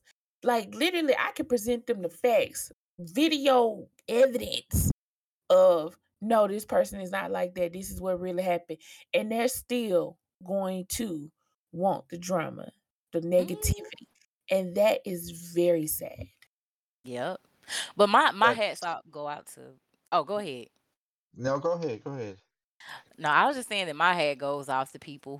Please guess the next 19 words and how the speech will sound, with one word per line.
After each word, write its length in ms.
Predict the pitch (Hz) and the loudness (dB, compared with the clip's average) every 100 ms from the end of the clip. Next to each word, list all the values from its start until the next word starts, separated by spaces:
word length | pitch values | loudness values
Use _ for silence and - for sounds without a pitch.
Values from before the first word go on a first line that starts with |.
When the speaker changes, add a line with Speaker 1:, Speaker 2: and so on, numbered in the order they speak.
| 151 | -14
Speaker 2:
who 760 | 156 143 139 135 127 127 123 127 _ - - | -14 -14 -14 -16 -16 -18 -20 -20 _ -20 2
always 440 | 165 151 143 143 151 | 6 8 6 -2 -6
stand 280 | 156 147 139 | -8 -8 -8
on 120 | 131 | -8
the 60 | |
side 280 | - 135 131 | -2 -2 -2
of 100 | 127 | -8
the 80 | 123 | -16
truth, 420 | 147 147 135 - - _ _ _ _ _ _ _ | -18 -18 -20 -16 -16 _ _ _ _ _ _ _
um, 720 | 147 151 139 135 139 127 135 151 _ _ _ _ _ _ _ _ | -2 -2 -2 -4 -8 -16 -20 -20 _ _ _ _ _ _ _ _
as 160 | 143 139 | -10 -10
opposed 760 | 135 143 135 135 139 - - - | -4 -2 -2 -4 -8 -14 -14 -12
to 840 | 139 135 127 123 120 117 120 151 151 _ _ _ _ _ _ _ _ _ _ _ _ _ _ _ 143 | -12 -14 -16 -16 -18 -20 -20 -20 _ _ _ _ _ _ _ _ _ _ _ _ _ _ _ _ -14
just 400 | 143 151 139 139 | -12 -12 -12 -12
living 400 | 147 160 139 127 | -6 -6 -6 -8
for 200 | 123 113 | -8 -8
the 100 | 110 | -8
drama. 520 | 120 131 85 107 147 _ _ _ _ _ _ _ _ _ _ - | -6 -6 -6 -14 -18 _ _ _ _ _ _ _ _ _ _ -8
'Cause 1040 | 170 147 139 135 135 127 - - - | -6 -6 -6 -8 -10 -12 -16 -18 -18